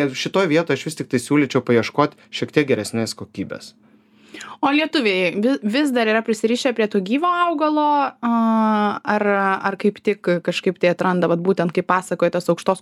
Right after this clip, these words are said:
Speaker 2: kokybės, tarkim, dirbtinas eglutes?
Speaker 1: Jeigu kalbėt apie namus, tai vienareikšmiškai visada laimi gyvas augalas. Čia nėra net kalbos. Kalbant apie komercinės paskirties patalpas, dažniau vis tik tais nulemia finansai.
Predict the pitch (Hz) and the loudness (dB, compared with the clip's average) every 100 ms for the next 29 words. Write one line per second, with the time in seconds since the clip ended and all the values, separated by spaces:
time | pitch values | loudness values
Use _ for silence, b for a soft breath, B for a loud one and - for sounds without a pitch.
0 | 160 - 233 233 208 190 185 180 165 170 | -4 0 2 2 0 -6 -4 -4 -2 -2
1 | - 165 160 - 160 - - - 127 180 | -4 -8 -6 -8 -8 -10 -16 -2 0 2
2 | 151 123 117 135 110 98 104 92 107 220 | 0 -2 0 0 0 -4 -6 -4 2 2
3 | 240 - _ _ _ _ _ _ _ - | 2 -16 _ _ _ _ _ _ _ 0
4 | 110 101 104 98 113 143 - 156 - 120 | 2 2 0 2 2 0 -2 -6 -2 -2
5 | 104 - 98 107 101 101 101 98 95 98 | -2 -6 0 0 2 0 0 -2 -4 -4
6 | 92 85 80 82 - - - _ - - | -4 -6 -4 -4 -6 -10 -16 _ -20 -4
7 | 107 104 104 101 95 - 98 90 69 - | 2 4 4 2 0 -2 0 0 -4 -8
8 | B B B - - 196 175 147 131 123 | B B B -10 -2 0 0 -2 -2 0
9 | 117 110 113 - 117 135 196 190 185 170 | 2 2 0 -2 0 0 -2 -2 -2 0
10 | 160 156 160 151 - 135 - 123 110 - | -2 0 0 0 0 -2 -2 -4 -6 -6
11 | b b b b _ - - _ - - | b b b b _ -20 -20 _ -16 0
12 | 127 117 143 185 196 165 - - 120 - | 0 4 4 4 2 0 -2 -4 -4 2
13 | 139 147 135 127 113 117 98 73 76 - | 4 4 4 0 -2 -2 -2 -2 -6 -14